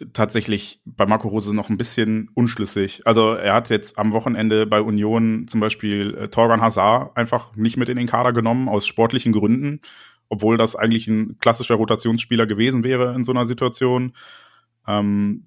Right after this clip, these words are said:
der B V B hat relativ deutlich geführt bei Union, das heißt, man hätte auch Daniel Mahlen mal in der siebzigsten vom Platz nehmen können, um ihm Pause zu gönnen, weil man ja weiß, dass Erling Haaland vielleicht auch noch nicht wieder fit sein wird.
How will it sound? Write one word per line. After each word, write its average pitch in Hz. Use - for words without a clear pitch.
der 110
B 110
V 113
B 110
hat 110
relativ 117
deutlich 120
geführt 123
bei 123
Union, 117
das 113
heißt, 110
man 107
hätte 113
auch 107
Daniel 110
Mahlen 113
mal 113
in 110
der 110
siebzigsten 117
vom 110
Platz 120
nehmen 117
können, 123
um 107
ihm 104
Pause 113
zu 117
gönnen, 117
weil 101
man 98
ja 95
weiß, 101
dass -
Erling 110
Haaland 113
vielleicht 110
auch 104
noch 113
nicht 117
wieder 110
fit -
sein 117
wird. 123